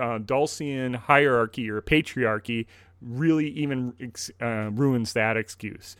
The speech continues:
The young men are wearing, like I said, these short drapes, um, strapped around their waist and, like, uh, the scrunched up curtains.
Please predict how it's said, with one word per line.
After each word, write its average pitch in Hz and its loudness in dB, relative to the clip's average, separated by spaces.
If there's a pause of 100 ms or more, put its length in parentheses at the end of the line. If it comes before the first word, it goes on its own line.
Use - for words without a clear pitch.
(260)
The 117 -6
young 135 2
men 165 4
are 147 6
wearing, 135 0
like 127 2
I 131 0
said, 127 -2
these 113 -4
short - 4
drapes, 127 -4 (240)
um, 117 -2
strapped 131 2
around 131 0
their 120 -2
waist 123 -4 (360)
and, 123 -2 (380)
like, 120 -2
uh, 107 -2
the 113 -4
scrunched 139 0
up 135 2
curtains. 190 -2